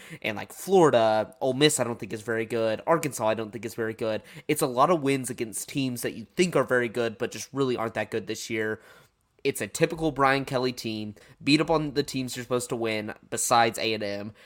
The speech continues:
and you just kinda get blown out in these big spots. I keep telling y'all that. I know I said that versus Bama. They won, but I just think the moment is too big.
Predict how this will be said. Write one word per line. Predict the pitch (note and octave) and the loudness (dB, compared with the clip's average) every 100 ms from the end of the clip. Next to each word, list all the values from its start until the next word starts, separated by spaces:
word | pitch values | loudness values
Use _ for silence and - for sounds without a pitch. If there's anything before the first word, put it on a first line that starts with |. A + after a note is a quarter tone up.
| - _ | -20 _
and | A2+ G#2+ G#2+ G2+ G2+ G#2+ - | 0 2 0 -2 -4 -10 -12
you | B2+ A#2+ | -8 -8
just | A2 G#2+ | -6 -6
kinda | A#2 A2+ | -6 -4
get | A2 - | -6 -6
blown | G#2+ G#2+ | -6 -4
out | A2 | -4
in | A2 | -6
these | A2 | -8
big | - G#2+ | -8 -8
spots. | - G#2+ A2+ - | -2 -2 -2 -6
I | |
keep | - C3 - | -10 -10 -4
telling | D3+ D#3+ C#3 | 0 2 2
y'all | A#2 | 2
that. | A2 G#2 G#2 | 2 2 0
I | - | -4
know | A2 A#2 | -4 -2
I | |
said | B2+ C#3 | 0 2
that | C3+ - | 2 0
versus | D3 D3+ | -4 -4
Bama. | C#3+ D3 B2+ G#2+ A2 - - - | 2 2 2 0 -4 -10 -20 -6
They | A2+ | -2
won, | B2 C3 A2 G#2+ G#2 | 4 4 4 0 -2
but | A#2 G#2+ G#2 - _ _ | 2 2 0 -6 _ _
I | A#2 A#2+ | 8 8
just | A2 A#2 - | 6 -2 -2
think | A#2 A2 G#2 - | -2 -2 -6 -6
the | |
moment | A2+ A#2+ A#2+ | -2 0 0
is | A2+ | -2
too | - A2+ | -4 -6
big. | G2+ G2+ G2 | -2 -4 -4